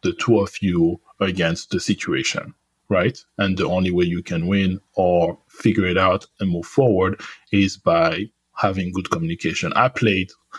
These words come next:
<laughs> I used to play team sports. Uh, the bottom line is, again, communication. You can beat a lot of much stronger teams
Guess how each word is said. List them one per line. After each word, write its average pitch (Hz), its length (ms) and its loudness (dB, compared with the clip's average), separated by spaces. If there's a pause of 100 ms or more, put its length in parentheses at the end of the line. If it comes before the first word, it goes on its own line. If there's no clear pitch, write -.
(120)
<laughs> - 400 -8
I 131 80 4
used 175 500 4
to 147 80 6
play 104 360 2 (340)
team 98 160 2
sports. - 440 -4 (320)
Uh, 98 320 2
the 104 160 2
bottom 95 320 2
line 90 200 0
is, 87 120 -4
again, 82 280 -2
communication. 85 640 -4
You 98 140 4
can 92 380 0 (160)
beat 95 300 0 (100)
a 101 60 2
lot 95 400 2
of 87 200 -2
much 90 320 0
stronger 92 420 -2
teams 87 560 -2